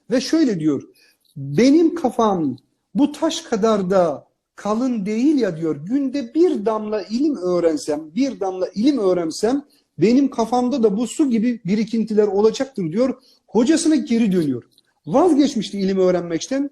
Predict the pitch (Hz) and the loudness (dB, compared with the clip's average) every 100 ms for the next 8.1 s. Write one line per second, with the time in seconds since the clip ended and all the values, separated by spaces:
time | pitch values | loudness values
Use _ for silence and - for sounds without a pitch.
0 | - 170 180 170 165 - 277 277 - _ | -4 0 2 0 -2 -4 -2 -2 -8 _
1 | _ _ - 214 233 - 214 262 254 226 | _ _ -6 -2 -2 -2 -2 -4 -4 -6
2 | 160 190 262 247 190 220 254 196 175 233 | -4 0 2 2 0 -2 -2 -4 -4 -6
3 | 233 240 247 294 - 277 285 247 277 - | -4 -4 -2 -2 -4 -6 -4 -4 -6 -4
4 | 190 214 226 233 226 233 240 285 208 151 | -4 -2 -4 -2 0 0 -2 -4 -2 -2
5 | 139 - _ - 254 254 190 180 196 - | -4 -8 _ 2 4 4 2 2 2 0
6 | - _ - 175 180 233 214 120 - - | -8 _ -4 0 2 2 0 -4 -12 -12
7 | - 202 330 254 196 196 226 196 127 - | -6 -2 0 4 4 4 2 0 -2 -10
8 | _ | _